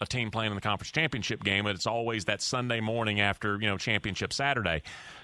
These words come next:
Um, and Venables obviously doesn't have those duties, and so, um, if it's gonna come in the next day or two, then, then that certainly would make him available. Uh,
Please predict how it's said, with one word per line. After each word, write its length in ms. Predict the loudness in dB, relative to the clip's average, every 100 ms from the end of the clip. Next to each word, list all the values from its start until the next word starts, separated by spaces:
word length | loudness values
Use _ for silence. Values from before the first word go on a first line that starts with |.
| 0
Um, 380 | 2 4 2 0
and 160 | 0
Venables 420 | 2 0 0 0
obviously 480 | 2 2 2 -2 -2
doesn't 280 | 0 0 0
have 180 | 0 0
those 400 | 0 0 0 -2
duties, 560 | 0 2 2 2 0
and 120 | -2 -2
so, 600 | 0 2 2 2 0 0
um, 600 | 0 2 2 0 -2 -2
if 100 | -4
it's 140 | -2
gonna 160 | -2 -2
come 180 | -2 -2
in 60 |
the 80 | -2
next 240 | -2 -2 0
day 180 | 2
or 80 | 2
two, 400 | 0 -2 -2 -4 -2
then, 300 | -2 -4 -6
then 200 | -4 -2
that 180 | -2 -2
certainly 260 | -2 -2 -4
would 140 | -2
make 160 | -2 -2
him 100 | -4
available. 500 | -2 0 0 0 -2
Uh, 220 | 0 0